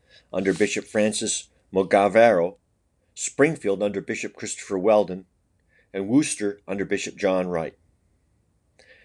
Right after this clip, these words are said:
Chapter fourteen begins where the O'Connell-Spellman legacy leaves off. It provides a detailed study of additional profiles of homosexual bishops within the American hierarchy,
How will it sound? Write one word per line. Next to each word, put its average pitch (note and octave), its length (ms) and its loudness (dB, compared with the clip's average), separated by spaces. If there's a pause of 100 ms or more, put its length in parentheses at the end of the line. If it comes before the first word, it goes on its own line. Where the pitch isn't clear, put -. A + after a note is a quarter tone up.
(100)
Chapter C3 440 2
fourteen C#3 500 4
begins A#2 520 2
where A2 180 6
the G#2 180 0
O'Connell-Spellman A#2+ 960 2
legacy A2 380 0
leaves F#2+ 300 -6
off. F2+ 240 0 (760)
It A2 140 -4
provides A#2+ 460 4
a F#2+ 60 -6
detailed C#3 560 -4
study F#2+ 560 -6 (880)
of G#2 100 -4
additional C#3+ 380 -4
profiles G#2 580 0
of F2+ 100 -12
homosexual A2+ 640 -6
bishops G2+ 520 -8 (400)
within C#3 320 0
the C3+ 100 -2
American G#2 380 -4
hierarchy, E2+ 640 -4